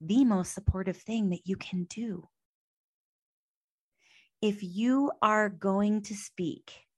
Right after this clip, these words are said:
if you are going to speak during the witness phase, I invite you to say this. "Say more.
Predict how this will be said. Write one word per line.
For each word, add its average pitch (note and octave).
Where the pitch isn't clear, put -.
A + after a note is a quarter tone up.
if -
you E3
are A3
going G#3+
to F#3+
speak -
during G3
the G3
witness F#3
phase, -
I F#3+
invite F#3+
you G#3+
to G#3+
say F3+
this. -
"Say -
more. A3